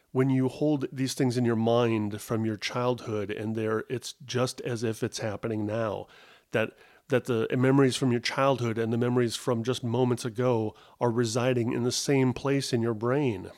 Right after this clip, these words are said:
This is how this person put this from a couple thousand years ago. And I said, "Oh, yes, I've had that feeling." And I'm, most people have, I'm sure.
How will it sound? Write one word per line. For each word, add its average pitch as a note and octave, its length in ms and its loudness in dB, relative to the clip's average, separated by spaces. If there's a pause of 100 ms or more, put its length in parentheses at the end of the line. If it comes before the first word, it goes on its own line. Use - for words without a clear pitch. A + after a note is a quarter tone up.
(260)
This - 400 0
is C#3+ 100 -4
how C#3 100 2
this B2 180 -2
person B2 340 0
put - 220 -12
this A2 220 -4
from G#2+ 440 -6
a A#2+ 100 -6
couple A#2+ 320 -2
thousand A2+ 540 -4
years C3 280 -2
ago. F#2+ 400 -6
And A2+ 140 -6
I A2+ 100 -4
said, G#2+ 140 -8 (100)
"Oh, - 220 -4
yes, - 600 -6
I've D#3+ 260 -2
had D#3 300 -6
that D3 160 -6
feeling." C#3+ 500 -2 (1300)
And B2+ 240 0
I'm, B2+ 300 -4
most C#3 260 2
people E3 300 -2
have, D3 560 -6
I'm A#2 160 -6
sure. C3 480 -2